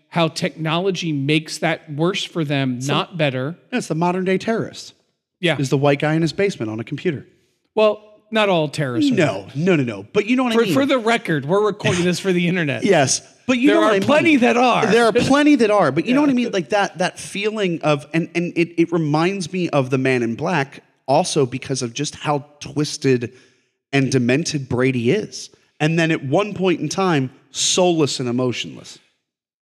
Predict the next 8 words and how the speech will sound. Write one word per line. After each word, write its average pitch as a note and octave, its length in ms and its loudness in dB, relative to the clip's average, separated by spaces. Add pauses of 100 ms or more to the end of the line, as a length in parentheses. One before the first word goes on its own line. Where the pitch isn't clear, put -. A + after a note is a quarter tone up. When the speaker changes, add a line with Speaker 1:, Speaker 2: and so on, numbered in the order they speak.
(360)
Speaker 1:
You G#3+ 100 0
know, C4+ 180 2 (220)
interesting D4+ 460 0
that B3 200 -2
you F#3 120 -2
say C#3 300 -2
that, F#2+ 440 -12
because D#3 380 -4